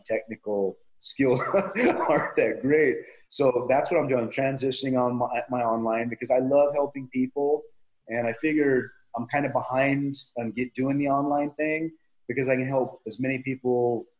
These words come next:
that needs me instead of just that local community.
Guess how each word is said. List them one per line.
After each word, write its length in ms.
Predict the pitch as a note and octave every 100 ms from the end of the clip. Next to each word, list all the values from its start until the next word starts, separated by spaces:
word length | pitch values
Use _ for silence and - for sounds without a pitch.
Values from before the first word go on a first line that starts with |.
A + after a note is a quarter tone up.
| -
that 180 | G2+ - -
needs 280 | B2+ D#3+ A2
me 160 | E2 - -
instead 340 | A2 - B2
of 80 | A#2
just 280 | A#2 A2+ -
that 260 | B2 A2
local 560 | A2+ A#2+ A#2+ A#2 A2 A2+ -
community. 600 | A2 A2+ B2+ C3+ D#3